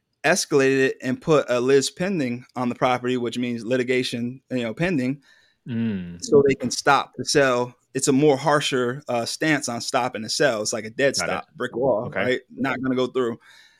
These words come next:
Speaker 1: Um, so they stopped that sale. It was an off-market deal, um, with another sh-, <laughs> shady organization that tried to, um, retrade at the last minute, renegotiate at the last minute,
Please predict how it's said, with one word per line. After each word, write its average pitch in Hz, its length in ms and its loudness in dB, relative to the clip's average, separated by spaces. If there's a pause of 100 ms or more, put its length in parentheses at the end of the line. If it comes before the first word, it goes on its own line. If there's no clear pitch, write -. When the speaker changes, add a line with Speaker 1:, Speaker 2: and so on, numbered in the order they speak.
(140)
Speaker 1:
Um, 135 400 4
so 135 140 0
they 139 140 4
stopped - 340 2
that 123 140 -2
sale. 160 180 2
It 117 40 0
was 107 100 -4
an - 80 -6
off-market 135 500 0
deal, 131 640 0
um, 120 560 -2 (420)
with 131 180 0
another 185 280 2
sh-, - 120 -2
<laughs> 143 240 0
shady 131 340 2
organization 123 720 0
that 120 280 -2
tried 123 360 2
to, 120 360 -4 (360)
um, 117 640 0
retrade 131 760 2 (460)
at 127 120 -6
the 123 80 0
last 127 340 2
minute, 127 400 0
renegotiate 127 540 2
at 104 80 -2
the 113 80 -2
last 123 300 0
minute, 127 320 -4